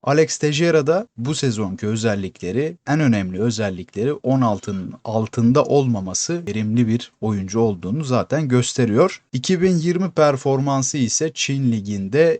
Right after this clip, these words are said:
yirmi maça çıkıp on gol beş asistle, yani yirmi maçta yine on beş gol ve gollük katkısını da sağlamıştı. Futbol menajer açısından artık otuz bir yaşına gelen oyuncu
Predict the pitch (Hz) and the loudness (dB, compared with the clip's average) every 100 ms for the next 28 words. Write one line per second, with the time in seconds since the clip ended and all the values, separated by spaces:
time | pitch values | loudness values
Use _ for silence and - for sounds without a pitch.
0 | - 113 120 135 156 127 98 98 - 127 | -4 -2 0 0 0 -2 -2 -6 -8 -6
1 | 156 - 147 151 131 151 120 135 123 107 | -4 0 2 2 4 4 4 0 2 -2
2 | 104 - 110 123 101 95 95 98 127 151 | -4 -4 0 0 0 -4 -6 -4 -4 -2
3 | 139 98 - 147 127 113 135 - 139 139 | 0 0 -2 -2 0 0 0 0 -2 0
4 | 110 101 - - - _ _ 101 98 120 | -2 -2 -4 -8 -14 _ _ -12 -2 2
5 | 139 104 _ 98 95 101 107 117 123 - | 2 0 _ -10 -8 -4 -2 -2 -4 -6
6 | 104 - - 90 92 98 160 - 131 120 | -8 -8 -8 -8 -6 -4 -4 -2 0 0
7 | 104 98 - 185 - _ _ _ _ - | 0 -6 -8 -10 -12 _ _ _ _ -8
8 | 175 180 180 175 180 170 180 160 - - | -4 -2 0 0 -2 -4 -2 -4 -4 -6
9 | 107 123 139 117 - 135 113 110 117 110 | -4 -4 -2 -2 -4 -8 -8 -6 -6 -4
10 | 135 131 101 - 98 92 92 90 92 120 | -2 0 -2 -4 -8 -8 -8 -8 -4 2
11 | 120 98 90 147 | 2 2 -4 -6